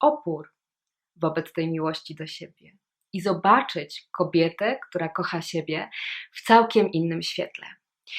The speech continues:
Jeżeli dzisiejszy materiał uważasz za pomocny, to poproszę, po pierwsze,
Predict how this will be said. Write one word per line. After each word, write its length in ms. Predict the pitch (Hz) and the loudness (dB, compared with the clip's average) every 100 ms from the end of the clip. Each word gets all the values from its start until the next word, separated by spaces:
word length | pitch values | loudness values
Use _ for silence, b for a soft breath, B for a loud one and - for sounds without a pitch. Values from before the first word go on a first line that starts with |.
| B B | B B
Jeżeli 480 | 185 196 202 196 180 | 4 6 4 4 -2
dzisiejszy 440 | 180 - 214 339 | -2 2 4 6
materiał 540 | 311 - 175 160 165 - | 4 4 2 0 -4 -4
uważasz 440 | 175 202 208 220 | 2 4 6 4
za 140 | 208 220 | 6 4
pomocny, 760 | 214 190 156 156 - 160 160 | 4 2 2 -2 -6 -4 -6
to 100 | 160 | -8
poproszę, 500 | - - 214 196 156 | -8 4 4 4 0
po 100 | - | -4
pierwsze, 560 | - 190 180 - 160 | 2 2 4 0 -2